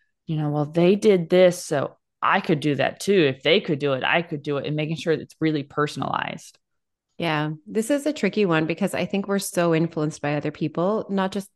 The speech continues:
Speaker 2: the way they talk to us, but even on social media, right? You see other people doing things and you think, "Well, I should be able to do that," or, "They're doing it, so I'm gonna do it." And I think just really separating yourself from anyone else and really understanding that, you know, that self-reflection of, "What do I want?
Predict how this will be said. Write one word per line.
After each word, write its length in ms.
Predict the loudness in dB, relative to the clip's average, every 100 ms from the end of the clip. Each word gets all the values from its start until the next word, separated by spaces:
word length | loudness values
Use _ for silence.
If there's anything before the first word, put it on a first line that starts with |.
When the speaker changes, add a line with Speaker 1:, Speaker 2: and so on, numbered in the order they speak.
| -6
Speaker 2:
the 80 |
way 140 | -2 0
they 120 | -2
talk 220 | -2 -4
to 80 | -2
us, 140 | -4 -2
but 100 | 0
even 220 | 2 0
on 140 | 0
social 260 | -2 -4 -4
media, 340 | -4 -4 -4
right? 240 | -2 -4 -4
You 120 | -8
see 180 | -4 -4
other 160 | -2
people 240 | -4 -4 -4
doing 280 | -2 -2
things 260 | -2 -2 -2
and 100 | -2
you 80 | -2
think, 320 | -2 -2 -4 -14 -20 -16 -6
"Well, 160 | -2
I 100 | 0
should 180 | -2 -2
be 60 | -4
able 180 | -2 -4
to 100 | -4
do 180 | -4 -6
that," 480 | -8 -10 -8 -6
or, 140 | -4 0
"They're 200 | 2 2
doing 280 | 2 0 -2
it, 160 | -4
so 100 | -6
I'm 200 | -2 0
gonna 180 | 2 0
do 180 | -2 -4
it." 180 | -4 -6 -14 -20 _ -4
And 120 | 2
I 60 | 2
think 240 | 2 0
just 160 | 0 -2
really 240 | 0 0
separating 640 | 0 -4 -4 -2 0 0
yourself 520 | 0 0 -2 -4 -4 -4
from 400 | 0 2 2 -2 -8 _ _ _ -2
anyone 420 | 2 4 4 2
else 280 | 2 -2 -4
and 220 | -2 0
really 240 | 2 2 0
understanding 720 | -2 -4 -4 -2 -2 0 -2
that, 140 | -4 -8 -4
you 120 | 0
know, 120 | 0
that 220 | -2 0
self-reflection 880 | 0 0 -2 -4 -2 -4 -4 -6 -4
of, 140 | -6
"What 280 | -6 -4 0
do 220 | 2 2
I 160 | 2 2
want? 400 | 0 -2 -4 -8